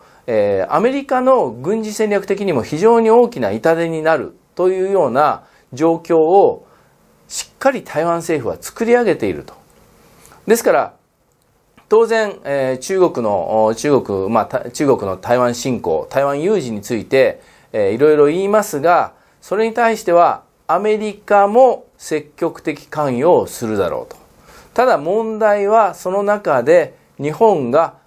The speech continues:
どのような関わり方をするかということではないでしょうか。えー、ね、日本と台湾の関係は今回のコロナ禍においても確認ができました。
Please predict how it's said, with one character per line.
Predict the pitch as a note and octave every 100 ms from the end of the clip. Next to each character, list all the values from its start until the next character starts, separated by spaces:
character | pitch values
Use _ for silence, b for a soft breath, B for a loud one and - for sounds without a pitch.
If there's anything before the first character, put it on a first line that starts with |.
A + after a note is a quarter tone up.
| _
ど | B2+ D3
の | F3+
よ | F#3 F#3 D#3
う |
な | D#3 F#3
関 | C3 G#2 A2+
わ | A2+
り |
方 | A2 G#2+ D3 E3
を | G2+
す | -
る | G#2+
か | G2+ D3+ - _
と | C#3+
い | C3
う |
こ | C3
と | C3
で | C#3
は | G2+
な | F#2 F#2+
い |
で | D#2+
し | E2
ょ |
う | D2+
か。 | C#2 B B B B B -
え | A2+ G#2 G2+ G2+ F#2+ F#2+ F#2 F2+ A2 - - - - - - - _
ー、 | F3
ね、 | G3+ -
日 | C#3
本 | C3 C#3+
と | A2+
台 | G#2+ B2 B2
湾 | B2+ A#2
の | A2+ D3+ B2+
関 | - A2+ A2+
係 | A2 A2
は | A2 D3+ G2+ b b b
今 | - C3+
回 | A#2 G2 F#2+
の | C#3 D#3 G2 D2+
コ | - B2+
ロ | C#3+
ナ | D3+
禍 | D3
に | G#2 G2+
お | D3
い | B2
て | C3+
も | D#3+ B2+ -
確 | - -
認 | B2 A#2+
が | A2+ G#2+
で | G#2
き | D3+
ま | D#3
し | D3+
た。 | F#2+ D2